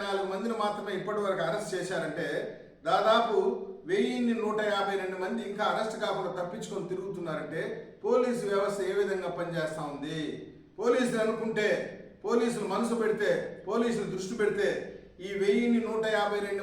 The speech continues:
మందిని న్యాప్ చేయడం, అరెస్ట్ చేయడం అనేది పెద్ద విషయమే కాదు. కాకుంటే తూతూ మంత్రంగా చిన్న సన్నకారు నాయకుల్ని నూట ఇరవై నాలుగు మందిని అరెస్ట్ చేసేసి అసలైనటువంటి సూత్రధారులు చంద్రగిరిలో చెవిరెడ్డి భాస్కర్ రెడ్డి కుటుంబం అయితే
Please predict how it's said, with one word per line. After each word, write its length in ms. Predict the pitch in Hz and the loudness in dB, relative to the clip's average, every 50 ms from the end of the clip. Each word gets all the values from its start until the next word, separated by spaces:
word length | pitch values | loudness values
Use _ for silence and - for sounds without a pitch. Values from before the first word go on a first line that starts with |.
| 196 190 | -4 -4
మందిని 260 | 196 208 214 202 185 180 | -4 -4 -4 -4 -2 -2
న్యాప్ 220 | 196 202 196 170 - | 0 0 0 -2 0
చేయడం, 280 | 190 190 190 196 208 180 175 | 0 0 0 0 -2 -2 -2
అరెస్ట్ 300 | 170 175 202 - - 202 | -2 -2 -2 -4 -4 -4
చేయడం 160 | 202 190 185 185 | -4 -2 -2 -2
అనేది 200 | 180 175 170 175 | -4 -4 -2 -2
పెద్ద 140 | 180 175 185 175 170 | -2 -2 -2 -2 -4
విషయమే 320 | 170 - 226 226 226 214 180 180 185 | -4 -4 -2 -2 0 0 2 2 2
కాదు. 200 | 180 175 165 - - - - - - - - - - - - - 147 | 2 2 0 -4 -6 -8 -12 -16 -18 -20 -20 -20 -20 -20 -18 -8 -4
కాకుంటే 400 | 170 190 185 196 202 196 190 190 - | -2 -2 -2 -2 -4 -4 -4 -4 -4
తూతూ 220 | 202 208 202 - 202 196 185 | -6 -6 -6 -4 -4 -4 -4
మంత్రంగా 420 | 180 175 185 185 180 - 185 202 233 - - - - - - - - - - | -4 -4 -6 -6 -6 -4 -4 -4 -4 -4 -6 -10 -12 -16 -20 -20 -20 -20 -12
చిన్న 200 | - 208 233 233 233 233 208 - | -6 -2 0 2 2 2 2 2
సన్నకారు 460 | 208 208 202 202 - 202 190 190 190 175 170 170 | 0 -2 -2 -2 -2 -2 -2 0 0 -2 -2 0
నాయకుల్ని 420 | 175 185 190 190 185 185 175 175 170 160 | 0 0 0 0 -2 -4 -4 -4 -4 -4
నూట 160 | 180 185 185 196 | -4 -4 -4 -4
ఇరవై 260 | 180 180 180 175 170 170 | -2 -2 -2 -2 -2 -2
నాలుగు 200 | 170 170 170 160 | -2 -2 -2 -4
మందిని 200 | 165 185 190 180 | -4 -4 -4 -2
అరెస్ట్ 300 | 165 165 - 202 - - 185 | -2 -2 -2 -2 -2 -4 -4
చేసేసి 400 | 180 - 180 185 156 - - 226 - - - - - - - - - 151 | -4 -2 -4 -4 -4 -4 -4 -4 -6 -6 -8 -12 -16 -18 -18 -10 -6 -6
అసలైనటువంటి 800 | 175 - 220 226 226 226 226 226 220 220 220 214 208 208 196 190 190 | -4 -2 -2 0 2 2 2 2 2 0 0 0 -2 -2 -2 -4 -4
సూత్రధారులు 680 | - 226 220 - 226 233 214 220 208 202 185 - 165 - - - - - - - - - - - - - | -2 0 0 0 0 2 2 4 4 4 4 2 0 -2 -2 -4 -6 -10 -12 -16 -20 -20 -20 -18 -8 -6
చంద్రగిరిలో 500 | 160 175 190 208 214 208 208 202 202 185 170 | -4 -2 0 2 2 2 2 2 0 0 2
చెవిరెడ్డి 340 | 185 196 196 202 202 196 190 180 180 | 4 4 4 4 4 4 2 2 4
భాస్కర్ 300 | 190 196 - 202 202 196 | 4 2 2 0 -2 -4
రెడ్డి 140 | 190 185 160 175 | -4 -4 -4 -4
కుటుంబం 340 | 185 185 190 196 196 190 190 | -2 -2 -2 -2 -2 -2 -2
అయితే 220 | 196 190 185 196 | -2 -2 -2 -2